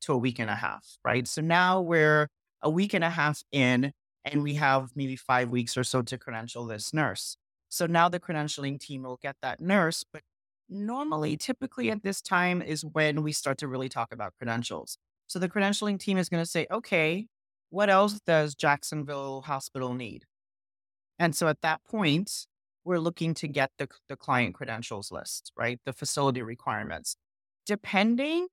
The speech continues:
on how proactive that facility is and how engaged they are, that can, we can get it same day. It may be a couple of days. So now in credentialing, we're trying to,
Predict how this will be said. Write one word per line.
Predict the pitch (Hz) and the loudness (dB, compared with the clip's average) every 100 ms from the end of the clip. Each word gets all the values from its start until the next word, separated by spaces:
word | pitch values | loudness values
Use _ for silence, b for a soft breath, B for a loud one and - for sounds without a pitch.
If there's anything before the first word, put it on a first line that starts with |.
| _ - | _ 2
on | 185 185 180 | 6 6 4
how | 196 196 | 2 2
proactive | - 190 160 165 - 185 175 | 2 0 2 0 0 -4 0
that | 165 - | 0 0
facility | 170 - 151 156 156 139 - 127 143 | -8 -2 2 2 2 -2 -4 -12 -6
is | 196 208 | -4 -2
and | 165 131 | -2 -4
how | 120 160 147 151 151 143 - | -2 0 2 2 0 -2 0
engaged | 151 151 135 139 147 143 143 | 0 0 2 4 2 0 -2
they | 139 | 0
are, | 127 123 147 214 247 _ _ _ - | 2 4 4 2 -2 _ _ _ 0
that | 165 - | 0 0
can, | - | -6
we | 160 | -6
can | 147 139 | -4 0
get | 127 | 2
it | 113 | 2
same | - 135 175 | -2 -2 -2
day. | 214 254 - | -4 -8 -10
It | 175 | -8
may | 165 156 | -6 -8
be | 156 | -6
a | 151 | -10
couple | - 175 160 | -8 -10 -6
of | 131 120 | -8 -8
days. | - - - - | -14 -10 -12 -8
So | - 165 | -2 2
now | 165 175 185 185 196 _ _ _ _ - | 4 4 4 2 -2 _ _ _ _ 0
in | 208 240 | 4 4
credentialing, | - 220 214 233 - 151 135 135 143 - | 2 2 4 4 2 2 4 2 0 -2
we're | 156 175 | 4 4
trying | 180 196 170 160 160 | 4 4 4 4 0
to, | - 151 135 139 127 | 0 4 4 4 2